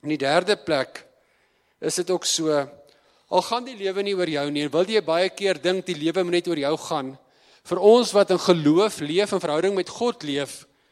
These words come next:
is dit juis so dat Christus nou in ons leef.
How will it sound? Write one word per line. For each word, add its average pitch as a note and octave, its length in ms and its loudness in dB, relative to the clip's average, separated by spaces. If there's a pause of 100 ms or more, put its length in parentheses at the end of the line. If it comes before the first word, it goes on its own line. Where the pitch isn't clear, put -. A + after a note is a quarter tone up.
(300)
is D#3+ 160 -6
dit D3+ 160 -6
juis G3 240 4
so E3+ 460 6
dat D3 340 0 (340)
Christus G3 560 0
nou E3+ 140 2 (140)
in G3+ 120 4
ons F3 320 4
leef. G#2+ 520 -12